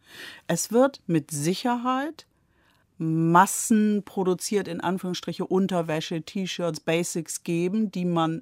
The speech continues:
benötigt, die vielleicht überhaupt keinen Fußabdruck hinterlassen, die kreislauffähig sind, die immer wieder eingeschmolzen werden, wiederverwendet, was auch immer das sein kann. Und es wird sehr aufwendige, wunderschöne, wertvolle,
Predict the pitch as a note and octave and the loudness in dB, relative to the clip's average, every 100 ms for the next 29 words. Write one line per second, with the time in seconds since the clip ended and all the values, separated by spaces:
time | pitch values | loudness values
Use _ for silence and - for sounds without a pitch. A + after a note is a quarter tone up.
0 | - - D#3 E3 D3+ D3 D#3+ A3+ - - | -10 -12 -2 0 2 2 0 -8 -8 -20
1 | - _ A3+ - A#3 A#3 C4+ - - - | -20 _ -10 -4 -2 -2 -4 -10 -20 -20
2 | - _ _ C4 C#4 C#4+ A#3+ B3 B3 - | -20 _ _ 2 4 4 2 0 -2 -4
3 | - - G#3+ G#3 G3+ - B3+ - G3 - | -16 -2 -2 0 -4 -6 -8 -6 -10 -10
4 | G3 F#3+ G3+ G3 F#3+ F3+ F#3 - G3 F#3+ | -14 -8 -6 -4 -2 -2 -2 -2 -2 -2
5 | G3+ G3+ G3+ G3 - - - A3 - G#3 | -4 -4 -4 -6 -8 -12 2 2 4 0
6 | F#3 - G3+ G3 F#3+ - F#3+ F#3+ F#3 F#3+ | 0 -2 0 0 -4 -4 -2 -2 -4 -4
7 | G#3+ G#3+ G3 G3 - F#3+ G3 G#3 G3 G3 | -2 0 0 -2 -2 -4 -4 -4 -4 -4
8 | G3 F#3+ G3 F3+ - F3 F3+ F3 E3+ - | -2 0 0 0 -2 -2 0 0 -2 -12
9 | - - F3 A3 E3+ - E3+ C#3+ C3+ - | -20 0 0 2 -2 -2 -4 -2 -4 -2
10 | F3 F#3 F3+ - D3 F3 - - - G#3+ | -2 -2 -4 -6 -6 -6 -8 -18 0 0
11 | A3 - A3+ G#3+ - A3+ A3+ A3 A#3 - | 0 -4 -6 -6 -4 -4 -2 -2 -4 -4
12 | G3+ F#3+ E3 E3 E3 E3+ A3+ A3+ G3+ - | -6 -6 -6 -6 -8 0 2 4 0 -4
13 | G3+ F#3+ E3+ D3+ E3 G3+ - - D3+ C#3 | -2 -2 -4 -4 0 -2 -4 -8 -4 -4
14 | B2+ C3+ | -4 -8